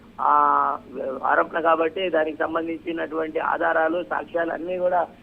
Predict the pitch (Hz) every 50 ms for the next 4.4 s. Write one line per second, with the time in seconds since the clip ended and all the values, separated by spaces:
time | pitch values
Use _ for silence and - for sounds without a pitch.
0 | - - - - 147 160 165 185 185 175 175 180 175 180 180 156 151 151 156 185
1 | 175 180 185 180 175 - - - 165 165 165 175 170 165 160 - 175 170 160 156
2 | - 151 160 170 165 165 160 160 160 160 151 160 156 156 151 147 139 139 143 147
3 | 151 156 156 151 143 - 156 151 147 143 139 143 151 156 156 151 156 156 156 147
4 | 139 139 147 156 165 156 135